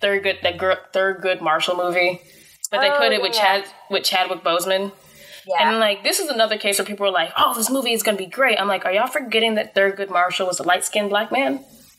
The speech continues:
Speaker 1: And Chadwick
Speaker 2: Mm-hmm.
Speaker 1: Boseman is nowhere near a dark skin, is nowhere near a light-skinned black man.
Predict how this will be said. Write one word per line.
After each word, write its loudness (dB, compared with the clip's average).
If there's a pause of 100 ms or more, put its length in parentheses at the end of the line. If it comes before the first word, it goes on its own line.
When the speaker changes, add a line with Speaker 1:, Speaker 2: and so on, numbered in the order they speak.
(140)
Speaker 1:
And 2
Chadwick 2
Speaker 2:
Mm-hmm. -2
Speaker 1:
Boseman 0
is -2
nowhere 2
near 0
a -12
dark 0
skin, -4
is 0 (100)
nowhere 0
near 2
a 0
light-skinned -2
black -2
man. 2